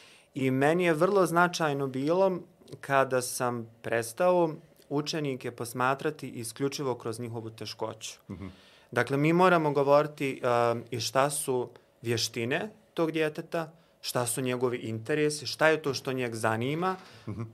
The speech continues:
Speaker 1: koje aktivnosti u svakodnevnom životu radi, pa pokušati neke nastavne jedinice koje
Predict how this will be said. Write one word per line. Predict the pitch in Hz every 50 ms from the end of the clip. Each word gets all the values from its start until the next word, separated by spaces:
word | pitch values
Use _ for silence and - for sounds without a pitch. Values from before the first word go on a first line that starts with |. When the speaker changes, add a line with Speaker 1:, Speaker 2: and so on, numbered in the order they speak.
| - _ _ -
Speaker 1:
koje | - 180 180 165
aktivnosti | 147 143 - - 151 151 160 165 160 - - 135
u | 117
svakodnevnom | - - 190 196 190 190 147 131 127 123 123 120 120 113
životu | 113 120 113 123 135 147 143 - 131
radi, | 123 135 156 175 175 180 165
pa | - - 135
pokušati | - - 156 165 175 - - - - 151 143 - - 131
neke | 135 131 131 - 131 123
nastavne | 127 127 143 156 156 - 196 175 156 135
jedinice | 127 127 123 135 160 175 185 - - 135
koje | - - - 123 120 117 117 117 117